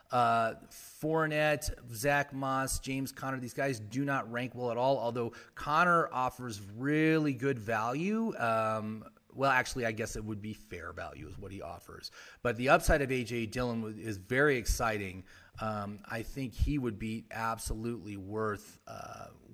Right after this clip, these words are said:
worth a pick on the next pick. Let's see, where is he? There's A J Dillon right there. Um, you know, uh, let's see here. What else do we have? We've got for wide receivers.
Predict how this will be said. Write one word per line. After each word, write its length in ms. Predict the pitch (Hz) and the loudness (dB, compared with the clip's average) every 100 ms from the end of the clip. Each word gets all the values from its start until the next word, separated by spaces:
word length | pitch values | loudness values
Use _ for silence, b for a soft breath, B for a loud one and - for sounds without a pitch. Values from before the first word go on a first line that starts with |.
| 110 _ 104 | -20 _ -8
worth 380 | 120 139 139 - | 0 2 2 -4
a 120 | 110 | -4
pick 420 | - 139 120 - - | 0 2 0 -4 -10
on 100 | 107 | -8
the 80 | 107 | -8
next 380 | 113 110 - | -8 -10 -6
pick. 400 | - 127 101 - _ b b b - | -2 -2 -4 -6 _ b b b -18
Let's 160 | 101 | -10
see, 160 | - 110 | -8 -8
where 200 | 101 110 | -4 -4
is 120 | 104 | -4
he? 120 | 104 | -6
There's 200 | 107 110 | -6 -6
A 140 | 107 107 | -4 -4
J 220 | 113 110 | -4 -6
Dillon 340 | 98 104 101 | -6 -8 -8
right 260 | 101 98 95 | -6 -8 -6
there. 440 | 107 107 98 95 95 b b b b - | -6 -2 -2 -4 -8 b b b b -4
Um, 680 | 117 113 110 110 107 107 104 - _ _ _ _ _ _ _ _ _ _ | -2 0 0 -2 -4 -6 -8 -14 _ _ _ _ _ _ _ _ _ _
you 140 | 117 | -12
know, 240 | 110 104 98 | -10 -10 -10
uh, 200 | 107 101 | -10 -10
let's 140 | 107 - | -10 -10
see 120 | 104 | -10
here. 100 | 101 | -8
What 120 | 110 | -6
else 200 | 113 104 | -4 -6
do 120 | - | -8
we 140 | 101 98 | -8 -2
have? 360 | - 98 90 98 | -2 -4 -10 -12
We've 180 | 104 | -10
got 180 | 107 101 | -8 -10
for 140 | - 104 | -10 -8
wide 320 | 107 120 101 | -2 -2 -2
receivers. 960 | 98 - 156 151 143 143 139 135 - | -4 -2 0 0 2 2 2 -2 -8